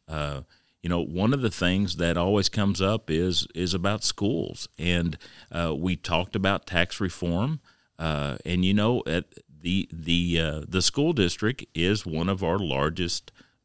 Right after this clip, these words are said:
um, burdens whenever you talk about property taxes. And so, uh,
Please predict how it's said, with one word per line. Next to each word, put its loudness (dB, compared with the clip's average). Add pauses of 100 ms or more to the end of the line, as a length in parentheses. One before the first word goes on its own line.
um, -2
burdens 2
whenever 0
you 0
talk -4
about -4
property -2
taxes. -6
And -6
so, 0 (420)
uh, 2